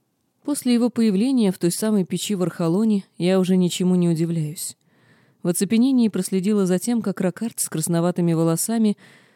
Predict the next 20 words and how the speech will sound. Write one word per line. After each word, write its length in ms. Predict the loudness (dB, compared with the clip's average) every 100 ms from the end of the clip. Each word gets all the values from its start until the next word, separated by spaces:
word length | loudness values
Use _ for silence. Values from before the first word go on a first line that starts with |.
| _ _
преспокойно 680 | -4 -2 -2 0 0 2
выбирается 540 | 2 2 2 2 0 0
из 160 | -2
пламени, 540 | -2 -4 -2 -2 -4 -8 _ -2
но 160 | 2
едва 340 | 4 2 2 2
он 140 | 2
весь 220 | 0 0
появился 500 | -2 0 0 -2 -4
здесь, 320 | -6 -4 -6
совсем 420 | -4 -6 -2 -2 -2
рядом, 360 | -2 0 -2 -4 -20 _ _ _ _
я, 220 | 0 2
забыв 340 | 2 0 -2 -4
и 40 |
про 160 | -4 0
листок, 480 | 0 -2 -4 -4 -6
и 80 |
про 180 | -4 -4
кесаря, 540 | -4 -8 -6 -4 -4